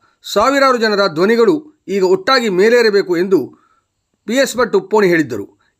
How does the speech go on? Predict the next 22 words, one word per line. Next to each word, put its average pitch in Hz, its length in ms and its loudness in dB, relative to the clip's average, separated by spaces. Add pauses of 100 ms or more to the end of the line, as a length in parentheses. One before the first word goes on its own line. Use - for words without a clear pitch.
ಈ 180 60 -4
ಮಾತುಗಳು 185 760 -2
ಇಂದಿಗೂ 254 300 0
ಅನೇಕರ 226 380 0
ಮನಸ್ಸಿನಲ್ಲಿ 185 720 -2
ಅಚ್ಚಳಿಯದೆ 214 460 0
ಉಳಿದಿದೆ. 135 680 -6 (100)
ಪಿ 240 80 -6
ಎಸ್ 277 220 -2
ಭಟ್ 233 180 -4
ಉಪ್ಪೋಣಿಯವರು 196 680 0
ಯೋಜನೆಯ 262 400 2
ವಿರುದ್ಧ 202 340 0
ತಮ್ಮ 190 400 -4
ಬಲವಾದ 220 400 0
ವಾದಗಳನ್ನು 196 580 2
ಮಂಡಿಸಿದ್ದರು. 147 600 -6 (340)
ಪಶ್ಚಿಮ 277 360 0
ಘಟ್ಟಗಳ 226 340 0 (200)
ಪರಿಸರ 247 320 0
ಸೂಕ್ಷ್ಮ 220 320 -6
ಪ್ರದೇಶದಲ್ಲಿ 180 720 -2